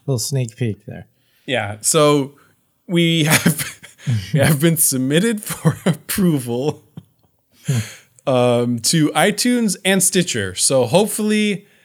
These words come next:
Speaker 2: um, I mean, it, potentially by the time you're hearing this, we could be up on those platforms.
Speaker 1: Mm, that'd
Speaker 2: They
Speaker 1: be
Speaker 2: did
Speaker 1: great.
Speaker 2: say that it takes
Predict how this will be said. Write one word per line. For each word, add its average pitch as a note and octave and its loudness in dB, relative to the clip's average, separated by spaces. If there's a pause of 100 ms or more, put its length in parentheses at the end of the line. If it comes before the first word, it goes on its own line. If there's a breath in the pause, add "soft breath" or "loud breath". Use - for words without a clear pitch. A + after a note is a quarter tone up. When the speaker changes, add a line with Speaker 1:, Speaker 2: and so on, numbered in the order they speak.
(260 soft breath)
Speaker 2:
um, C3 0
I C#3 -4
mean, D3+ 2
it, D3+ -10
potentially G#3 0
by C#3 2
the C3 -2
time D#3 0
you're C3 -2
hearing C#3+ 0
this, G3 -2
we C3 -4
could D#3+ -2
be C#3+ -2
up B2 -2
on C3 -4
those C3 -6
platforms. D3 -4 (220 loud breath)
Speaker 1:
Mm, B2 -2
that'd F#2+ -8
Speaker 2:
They C#3 4
Speaker 1:
be - 0
Speaker 2:
did F3+ 2
Speaker 1:
great. E3+ -2
Speaker 2:
say D#3+ 2
that C#3 0
it A2+ -8
takes C3+ -4